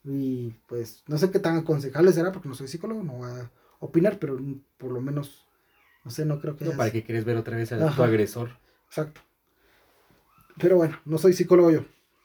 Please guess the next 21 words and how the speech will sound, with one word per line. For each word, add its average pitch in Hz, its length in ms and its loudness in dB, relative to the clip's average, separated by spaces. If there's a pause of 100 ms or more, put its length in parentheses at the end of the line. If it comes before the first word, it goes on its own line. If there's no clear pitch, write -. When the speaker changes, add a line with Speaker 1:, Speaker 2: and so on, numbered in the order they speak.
(1120)
Speaker 1:
Mm, 139 680 -6
mm. 143 100 -10 (800)
James 220 460 6
no 196 100 6
le 202 140 10
dio 196 380 8
el 165 100 2
nombre 170 280 2
del 170 100 2
psiquiatra 156 420 -4
a 151 40 -2
Verónica, 160 580 0 (400)
y 165 140 4
cuando 165 300 8
cambió 151 300 4
de 202 160 6
profesional 170 840 2
tampoco 165 460 0
se 156 140 0
la 135 140 -2
dio. 160 260 2